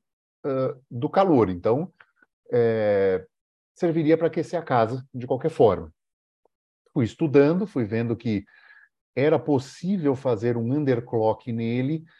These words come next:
eh, eh, você também reduzia a velocidade da, dos fãs, porque é um barulho ensurdecedor o fã a cem por cento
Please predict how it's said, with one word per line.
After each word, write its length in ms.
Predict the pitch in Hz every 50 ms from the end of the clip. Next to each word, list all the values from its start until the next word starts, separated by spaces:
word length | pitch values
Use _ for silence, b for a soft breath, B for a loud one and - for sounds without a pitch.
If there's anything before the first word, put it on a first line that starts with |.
| b b b -
eh, 280 | 107 104 - 110 110
eh, 40 | 110
você 1000 | 98 101 113 117 117 117 - - - - 120 120 120 120 120 117 113 107 120 113 113
também 320 | - 120 113 107 120 127 131
reduzia 580 | 120 123 113 113 120 110 101 98 110 127 127
a 40 | 113
velocidade 880 | 98 110 110 110 117 117 - - 117 104 95 104 107 123 127 117 113 107
da, 120 | 101 104
dos 300 | 101 95 107 107 - -
fãs, 380 | - - 113 117 139 160 156 -
porque 420 | - 110 95 - - 101 98 -
é 100 | - 104
um 120 | 117 127 120
barulho 440 | 104 98 92 98 110 113 104 101
ensurdecedor 840 | 117 131 131 - 123 104 98 101 98 - 104 87 87 104 123 135 120
o 40 | 95
fã 220 | - - 95 95
a 60 | 92 90
cem 180 | - 104 92
por 160 | - 101 82
cento 400 | - - 92 92 110 147 135 139